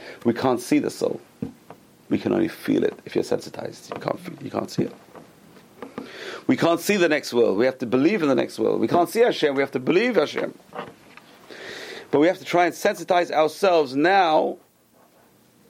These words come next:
Then we'll have a good taste for the next future, for the future world.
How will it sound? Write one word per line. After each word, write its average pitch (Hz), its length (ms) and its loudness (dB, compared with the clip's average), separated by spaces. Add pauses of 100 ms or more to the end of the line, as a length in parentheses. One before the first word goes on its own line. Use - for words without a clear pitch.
Then 92 460 -2
we'll 90 180 -2
have 101 240 -8
a - 40 -6
good - 220 -6
taste - 320 -8
for - 80 -6
the - 80 -4
next - 200 -6
future, - 280 -8
for - 160 -12
the - 100 -10
future - 280 -10
world. - 300 -10